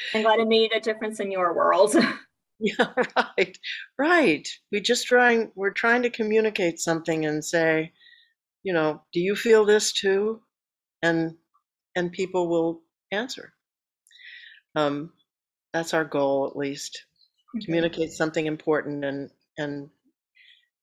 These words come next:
Speaker 2: and connect.
Speaker 1: Mm-hmm.
Speaker 2: Yeah.
Speaker 1: I think with that intimacy and, like, even, like, just the way, like, a production will be held, like, in a theater, like, if it's, like, the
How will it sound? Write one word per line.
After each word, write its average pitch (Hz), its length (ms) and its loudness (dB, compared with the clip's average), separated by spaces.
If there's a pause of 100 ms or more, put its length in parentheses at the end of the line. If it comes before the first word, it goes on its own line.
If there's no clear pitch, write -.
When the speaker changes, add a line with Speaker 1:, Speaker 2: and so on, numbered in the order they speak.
(280)
Speaker 2:
and 151 200 -2
connect. 123 600 -8 (460)
Speaker 1:
Mm-hmm. 185 260 -8 (640)
Speaker 2:
Yeah. 247 200 -12
Speaker 1:
I 277 100 -10
think - 160 -16 (260)
with 226 160 4
that 196 240 4
intimacy 175 1000 -6 (580)
and, 202 80 4
like, 190 120 2
even, 226 180 4
like, 202 180 4
just - 240 -10
the 190 100 0
way, 180 600 2 (100)
like, 180 280 0
a 196 60 0
production 180 680 -6
will 175 160 0
be 170 140 -2
held, 180 320 -2
like, 180 160 -4
in 180 120 -8
a 185 80 -6
theater, 180 400 4
like, 175 300 -4
if 202 220 2
it's, 180 340 2
like, 175 480 -2
the 175 320 4